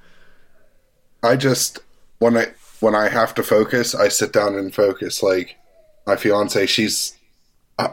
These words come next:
behind my back a hundred percent. She's juggling the kids. She's picking up where I can't pick up. Um, and I do my best to make sure that my homework assignments are turned in the day that they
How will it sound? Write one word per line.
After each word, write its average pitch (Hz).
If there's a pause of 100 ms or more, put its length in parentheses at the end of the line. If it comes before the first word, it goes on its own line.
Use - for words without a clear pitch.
behind 123
my 120
back 107
a 107
hundred 110
percent. 101
She's - (680)
juggling 110
the 107
kids. 107
She's -
picking 113
up 104
where 101 (340)
I 98
can't 104
pick 101
up. 92 (180)
Um, - (1500)
and 110
I 104 (460)
do 131
my 127
best 117
to 113
make 107
sure 113
that 95
my 107
homework 113
assignments 104
are 107
turned 107
in 95 (220)
the 104
day 104
that 107
they 104